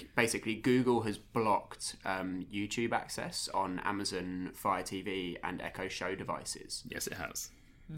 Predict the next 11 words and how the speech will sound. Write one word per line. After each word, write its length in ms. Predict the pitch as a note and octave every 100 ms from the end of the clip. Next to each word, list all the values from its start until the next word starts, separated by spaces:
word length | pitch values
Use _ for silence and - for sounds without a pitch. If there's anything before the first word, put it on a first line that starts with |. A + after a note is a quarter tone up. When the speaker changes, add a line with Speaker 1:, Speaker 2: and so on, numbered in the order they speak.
| C#3
Speaker 1:
So 260 | - A2+
they, 280 | G#2 G#2+ G#2 -
they 140 | G#2+
tried 300 | G#2 B2 A#2+
to 80 | G2+
block 260 | G#2+ F#2+
it, 140 | G2+ -
and 120 | G2+
then, 160 | F2+ F#2+
like, 340 | F2 F2 - - -
Amazon 580 | G#2 G2 G2 F#2+ F2+